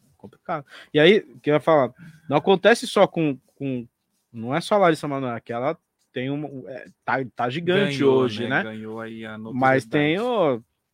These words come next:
Speaker 1: não sei se você viu, a casa do Christian. Christian jogou no Corinthians.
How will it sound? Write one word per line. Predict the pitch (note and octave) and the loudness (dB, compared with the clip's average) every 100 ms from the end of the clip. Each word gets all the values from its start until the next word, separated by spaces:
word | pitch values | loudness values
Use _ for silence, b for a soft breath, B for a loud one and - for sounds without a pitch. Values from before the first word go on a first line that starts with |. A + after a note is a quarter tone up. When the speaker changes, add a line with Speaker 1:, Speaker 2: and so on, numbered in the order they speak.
| _ | _
Speaker 1:
não | |
sei | - E3+ | -12 -8
se | |
você | G3+ | -4
viu, | D#3+ C3 A#2 | -4 -4 -4
a | A2 | -8
casa | A#2+ B2 | -12 -12
do | C#3 | -12
Christian. | - G3+ G3 - G#2+ | -10 -8 -8 -10 -16
Christian | B2+ - C#3+ | -16 -14 -10
jogou | D3+ | -8
no | D#3 | -8
Corinthians. | - D#3+ D3 C3+ A#2 - | -6 -6 -6 -10 -14 -20